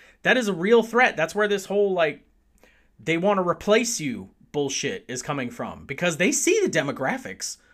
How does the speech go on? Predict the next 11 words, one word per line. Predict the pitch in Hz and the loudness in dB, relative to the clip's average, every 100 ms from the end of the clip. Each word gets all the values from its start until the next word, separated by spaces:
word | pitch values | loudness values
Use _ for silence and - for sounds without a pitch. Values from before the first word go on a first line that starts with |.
| _ _ _ _ | _ _ _ _
Like, | 147 156 _ _ _ _ - | -8 -8 _ _ _ _ 0
dude, | 202 302 - - _ _ _ | 2 2 0 -8 _ _ _
w-, | - 190 156 160 - 139 _ _ _ _ _ _ - - | -18 -16 -14 -18 -20 -20 _ _ _ _ _ _ -20 0
white | 233 - | 4 4
people | 269 277 | 2 2
are | 254 | 4
about | 196 226 | 4 0
to | 151 | -2
be | 202 | -2
a | |
minority, | 190 170 170 269 156 76 | -2 0 0 0 -2 -8